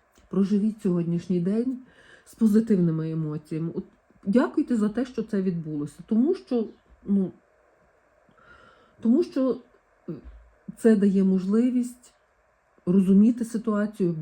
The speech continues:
розуміти людину, бачити, як нас, що насправді, хто є ким насправді, робити висновки. Тому проживіть сьогоднішній день з, з вдячністю.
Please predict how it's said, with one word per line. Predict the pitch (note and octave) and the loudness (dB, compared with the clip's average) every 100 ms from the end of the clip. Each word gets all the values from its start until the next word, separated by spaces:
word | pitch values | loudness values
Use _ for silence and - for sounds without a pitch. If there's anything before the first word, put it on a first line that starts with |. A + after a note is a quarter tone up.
| - | -8
розуміти | F#3 F#3 F3 E3+ D#3+ D#3+ | -2 0 2 0 -2 -4
людину, | D#3+ E3 A#3+ A#3+ A3+ G#3 - | -2 0 0 2 0 -2 -6
бачити, | C#3+ D#3+ G#3 B3 A#3 A3+ A3+ A3 _ _ | -4 -2 -4 -6 -6 -2 -2 -4 _ _
як | G3 G3 F#3+ | -2 0 0
нас, | G3+ F#3+ | -2 -2
що | - A3 G3+ | -4 0 2
насправді, | F#3+ F3 - F#3+ F3 E3+ | 0 -4 -4 -2 -2 -6
хто | - - F#3 | -6 -2 -2
є | E3 E3+ | -2 -4
ким | - F#3 F3 | -2 0 0
насправді, | E3+ - E3+ D#3+ D#3 D#3 D#3+ - _ _ _ _ _ _ | -2 -6 -6 -6 -8 -10 -14 -18 _ _ _ _ _ _
робити | G3 F3+ F3 F3 | 0 2 2 0
висновки. | E3+ A3 C4 C4+ C4 - C4 B3+ _ _ _ _ _ _ _ _ _ _ _ _ _ _ _ _ _ | 0 0 0 -4 -6 -6 -10 -10 _ _ _ _ _ _ _ _ _ _ _ _ _ _ _ _ _
Тому | G#3+ G#3 | 0 0
проживіть | A3 G3 F3+ G3 D4 - | 0 0 0 0 0 -2
сьогоднішній | A3+ A3+ G#3 G#3 G3 F3+ | 0 2 0 -2 -2 -2
день | F#3+ G3+ | 0 0
з, | E3 E3+ - F3+ | 0 -4 -4 -4
з | F3 | 2
вдячністю. | F#3 E3+ D#3 - D3 - - | 4 2 0 -10 -14 -14 -16